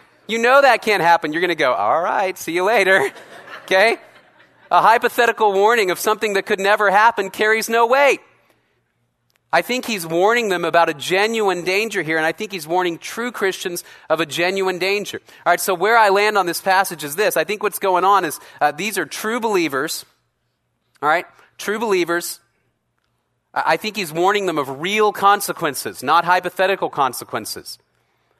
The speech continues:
But I don't think that the consequences are loss of salvation. I think there are other severe consequences that he warns them of as believers.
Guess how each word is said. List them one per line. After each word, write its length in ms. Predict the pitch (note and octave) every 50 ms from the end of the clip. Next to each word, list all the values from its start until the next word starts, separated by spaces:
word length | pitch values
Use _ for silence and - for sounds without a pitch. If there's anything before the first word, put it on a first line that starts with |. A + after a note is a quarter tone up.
| _ _ _
But 120 | - D#3 E3
I 80 | D#3
don't 380 | D#3 D3 D#3+ F#3+ G3+ A3+ A#3 A3+
think 280 | - - A3+ G3+ G3 -
that 120 | F3 -
the 60 | -
consequences 720 | - - F#3 F3+ F#3 - - E3 - E3+ D#3 - D#3 C#3
are 80 | D#3 C3+
loss 380 | C3 C#3 D3 D#3 D#3+ E3 -
of 80 | E3+ D3
salvation. 640 | - - E3 D3 C#3 B2+ C#3 C#3 C#3+ - - C3+ G2+ _ _ - - - -
I 80 | C#3+ D3
think 200 | - F3+ F3 -
there 180 | - D3+ C#3+
are 120 | C#3+ C#3+ -
other 280 | D3+ E3+ F3+ G3+ G3
severe 580 | F#3 - - - D#3+ C#3 B2 C3 E3 F3+ G3 G#3
consequences 840 | G3+ - F#3+ E3+ E3 - D3+ D3+ - - D3+ D3 - C#3 B2+ B2
that 120 | C3 C3+ B2+
he 100 | C3 B2+
warns 460 | B2 B2 B2 C#3+ D#3 F3 F#3+ F3+ -
them 180 | - F3 D#3 C#3+
of 240 | C3 B2+ B2+ - - - - - _ _
as 260 | - B2+ C3+ C3+ A#2+ B2
believers. 640 | - B2+ A#2 A#2 A2+ G#2+ - F2 - - -